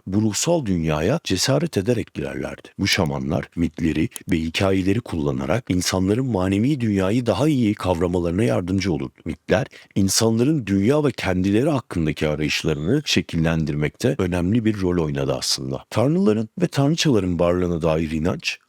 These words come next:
anlam belirlemeyen doğa olaylarının doğasında kendiliğinden gelişti. Bu tanrılar ve tanrıçalar karının ve denizin hayvanlarını kontrol eden, yağmuru yağdıran ya da tutan, gök gürültüsünü ve şimşeği yönlendiren, insanlara ödüller veren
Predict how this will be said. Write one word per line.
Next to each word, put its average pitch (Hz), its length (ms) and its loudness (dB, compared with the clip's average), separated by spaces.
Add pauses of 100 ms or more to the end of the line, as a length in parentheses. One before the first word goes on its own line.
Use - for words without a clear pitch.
anlam 123 380 2
belirlemeyen 131 580 2
doğa 90 100 0
olaylarının 82 800 0
doğasında 71 640 -2
kendiliğinden 73 720 -2
gelişti. - 460 -4
Bu 147 80 -2
tanrılar 190 500 2
ve 175 60 0
tanrıçalar 98 760 0
karının 127 420 2
ve 113 120 2
denizin 101 340 0
hayvanlarını 82 560 0
kontrol 76 480 0
eden, 71 320 -4 (320)
yağmuru 92 460 2
yağdıran 78 520 0 (380)
ya 78 100 -2
da 85 100 -2
tutan, - 340 -4 (180)
gök 120 260 0
gürültüsünü 90 640 0
ve 87 80 0
şimşeği 82 440 0
yönlendiren, 69 760 -2
insanlara 131 640 0
ödüller 98 520 2
veren 78 340 -2